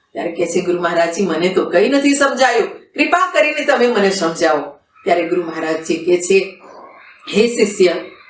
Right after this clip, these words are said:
હે વત્સ, જેવી રીતે આ ટોપલી છે, એ તું જ્યારે પાણી ભરવા ગયો હતો ત્યારે જોઈ હતી કેવી હતી?"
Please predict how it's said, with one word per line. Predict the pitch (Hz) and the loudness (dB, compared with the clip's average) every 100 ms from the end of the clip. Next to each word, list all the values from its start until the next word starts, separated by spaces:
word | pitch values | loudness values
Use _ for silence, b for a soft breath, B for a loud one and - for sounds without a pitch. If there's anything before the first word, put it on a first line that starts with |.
| - 226 | -2 0
હે | 311 262 | 2 2
વત્સ, | 247 240 - 185 - - _ _ _ _ _ _ _ 180 | 0 0 -2 -4 -4 -14 _ _ _ _ _ _ _ -2
જેવી | 277 302 381 | 2 4 2
રીતે | 392 381 285 - - | 2 2 0 -2 -4
આ | - 214 | -2 -2
ટોપલી | 208 196 190 233 320 | 0 2 2 2 2
છે, | - 180 - - - | 2 -2 -2 -8 -8
એ | 214 - | -6 -2
તું | 247 | -2
જ્યારે | - 185 196 180 | -2 0 0 0
પાણી | 139 147 196 | -4 0 0
ભરવા | 175 180 180 | 2 2 2
ગયો | 156 170 185 | 2 2 2
હતો | 170 131 - - - - - - | 2 0 -2 -10 -20 -20 -8 0
ત્યારે | 185 185 | 2 2
જોઈ | 185 190 226 | 2 2 2
હતી | 277 | -2
કેવી | - 233 262 | 0 0 2
હતી?" | 214 202 | 0 -2